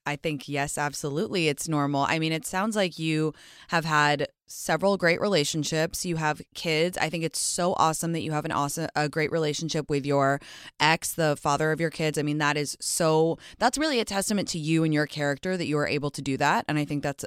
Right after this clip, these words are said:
amazing. And I also think that it's great that you don't really care. I think that is a place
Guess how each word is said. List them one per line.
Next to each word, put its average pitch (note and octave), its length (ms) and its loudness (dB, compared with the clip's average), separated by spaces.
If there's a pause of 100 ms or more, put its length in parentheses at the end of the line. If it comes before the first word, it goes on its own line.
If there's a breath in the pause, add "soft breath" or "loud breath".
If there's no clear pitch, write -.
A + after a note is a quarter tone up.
(120)
amazing. D3+ 500 -2 (380 loud breath)
And C#4+ 140 4
I D4+ 160 4
also - 320 0
think C4 240 0
that B3 100 2
it's A#3+ 160 0
great G#3 540 0 (260 soft breath)
that G#3+ 240 4
you G#3+ 600 4 (380)
don't A#3 280 2
really B3 200 2
care. A#3+ 460 2
I G#3 80 4
think C4 200 0
that C#4+ 120 4
is A#3+ 140 2
a A#3 60 2
place A3+ 440 0